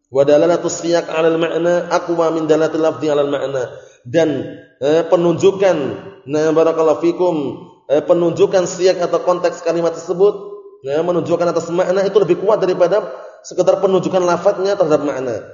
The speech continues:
Kalau lafadznya, antum perhatikan lafadznya ya qaryah, kampung. Tapi penunjukan makna di dalamnya itu lebih apa? Lebih kuat daripada sekedar lafadznya saja. Nah,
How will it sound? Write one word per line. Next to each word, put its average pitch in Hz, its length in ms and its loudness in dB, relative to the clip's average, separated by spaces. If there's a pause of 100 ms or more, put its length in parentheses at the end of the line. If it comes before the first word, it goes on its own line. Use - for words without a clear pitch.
(360)
Kalau 185 160 4
lafadznya, 190 500 2
antum 185 140 0
perhatikan 175 400 0
lafadznya 214 340 0
ya 233 60 -8
qaryah, 202 340 2 (480)
kampung. 165 640 -2 (240)
Tapi 196 240 -4 (420)
penunjukan 190 380 2
makna 208 320 2
di 185 80 4
dalamnya 190 340 2
itu 233 140 2
lebih 190 320 4
apa? 185 240 2
Lebih 170 260 0
kuat 185 300 0
daripada 147 400 2
sekedar 160 320 0
lafadznya 143 420 -4
saja. 107 220 -4 (720)
Nah, 101 560 -8